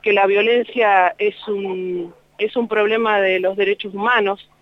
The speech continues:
y, y que tanto el gobierno nacional como el gobierno provincial,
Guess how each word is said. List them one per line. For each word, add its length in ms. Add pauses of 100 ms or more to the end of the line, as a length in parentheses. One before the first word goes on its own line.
(540)
y, 580
y 120
que 680
tanto 280
el 80
gobierno 320
nacional 420
como 220
el 60
gobierno 420
provincial, 720